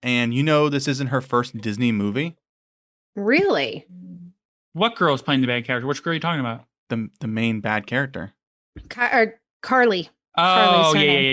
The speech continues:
Speaker 3: yeah. Okay, I know what you're talking about. The girl
Speaker 1: Yeah.
Speaker 3: that the, I know what you're talking about. Okay.
Speaker 1: Yeah. Uh, I was looking
Speaker 3: We
Speaker 1: up
Speaker 3: don't know if she's bad yet.
Speaker 1: Well, she's portrayed as the bad
Speaker 2: Depends
Speaker 1: person.
Speaker 2: on,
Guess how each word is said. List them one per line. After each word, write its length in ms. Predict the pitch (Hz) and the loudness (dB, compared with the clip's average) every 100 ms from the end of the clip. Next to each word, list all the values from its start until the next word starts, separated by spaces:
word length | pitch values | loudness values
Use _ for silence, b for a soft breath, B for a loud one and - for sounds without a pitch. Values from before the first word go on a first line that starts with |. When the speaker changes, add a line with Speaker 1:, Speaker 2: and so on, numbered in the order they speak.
| 131 | 2
Speaker 3:
yeah. 40 | 127 | 0
Okay, 140 | 131 | 0
I 60 | 139 | 0
know 60 | |
what 40 | 151 | 0
you're 60 | |
talking 160 | 131 120 | 0 -2
about. 260 | 117 117 117 | 0 -2 -2
The 80 | |
girl 340 | 131 165 156 151 | 0 2 4 2
Speaker 1:
Yeah. 80 | 143 | 0
Speaker 3:
that 60 | 143 - | -4 -8
the, 160 | - | -10
I 120 | 165 143 | -2 0
know 60 | |
what 80 | 135 | 2
you're 80 | 120 | 0
talking 80 | 117 | -2
about. 220 | 113 113 | -4 -6
Okay. 160 | 120 110 _ - | -8 -10 _ -4
Speaker 1:
Yeah. 240 | 123 92 - _ _ _ _ _ _ | -2 -2 -4 _ _ _ _ _ _
Uh, 240 | 120 123 113 | 2 2 4
I 100 | 147 | 4
was 100 | 170 | 4
looking 160 | 170 | 4
Speaker 3:
We 60 | 202 | 4
Speaker 1:
up 60 | 277 | 4
Speaker 3:
don't 80 | 208 | 4
know 120 | 208 | 2
if 60 | |
she's 220 | - 180 127 | 2 0 0
bad 380 | 127 143 139 | 0 0 0
yet. 340 | 117 123 - - - _ _ _ _ - | 0 -2 -4 -12 -20 _ _ _ _ -2
Speaker 1:
Well, 160 | 123 | 0
she's 240 | 120 139 127 | 0 -2 -2
portrayed 400 | 120 - 120 110 | -4 -2 -2 0
as 140 | 104 | -2
the 100 | 104 | -6
bad 180 | 101 98 | -2 0
Speaker 2:
Depends 380 | 240 226 269 262 | 2 4 4 4
Speaker 1:
person. 120 | 247 | 4
Speaker 2:
on, 420 | 233 220 214 208 | 2 2 0 -2